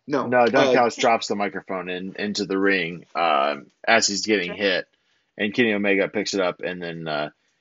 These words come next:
Speaker 2: gives him, gives him the old bop on the head with the, uh, the mesh part.
Speaker 1: The doop.
Speaker 3: <laughs> Doop. And of course, from there, Kenny picks him up and gives him some gnarly looking V triggers. Those V triggers were fucking beautiful.
Speaker 1: Yeah, that man is made of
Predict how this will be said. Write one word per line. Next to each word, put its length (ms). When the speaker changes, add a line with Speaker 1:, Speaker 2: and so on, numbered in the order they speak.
Speaker 2:
gives 260
him, 140
gives 240
him 100
the 120
old 200
bop 260
on 120
the 100
head 240
with 180
the, 240
uh, 320
the 60
mesh 320
part. 300
Speaker 1:
The 200
doop. 440
Speaker 3:
<laughs> 200
Doop. 640
And 240
of 160
course, 480
from 180
there, 300
Kenny 300
picks 240
him 120
up 140
and 140
gives 180
him 120
some 380
gnarly 960
looking 640
V 300
triggers. 420
Those 220
V 180
triggers 300
were 140
fucking 340
beautiful. 320
Speaker 1:
Yeah, 80
that 220
man 160
is 120
made 140
of 100